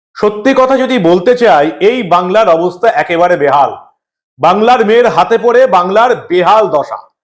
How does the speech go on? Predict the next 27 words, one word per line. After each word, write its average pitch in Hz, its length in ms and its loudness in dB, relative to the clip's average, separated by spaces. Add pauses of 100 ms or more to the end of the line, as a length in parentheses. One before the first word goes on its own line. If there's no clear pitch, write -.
(140)
আমি 226 300 0
বলছি 277 340 0
না, 127 100 -8 (560)
কোনো 202 160 0 (120)
বিরোধী 202 340 0
দলের 240 260 2
নেতা 196 280 -2
নেত্রী 254 340 -2
বলছে 247 340 0
না, 131 120 -6 (540)
বাকি 202 280 2
কেউ 269 280 2
বলছে 262 340 0
না, 120 120 -8 (220)
বলছে 254 440 -2 (520)
কলকাতা 240 460 0
হাইকোর্ট 220 520 0
এবং 202 260 0
তার 196 220 0
বিচারপতিরা। 147 680 -4 (320)
একজন 190 540 0
বিচারপতি 277 520 0
নন, 123 180 -4 (600)
কলকাতা 247 460 2
হাইকোর্টের 254 520 2 (120)
তিন 262 160 -4 (100)
তিনজন 247 440 -6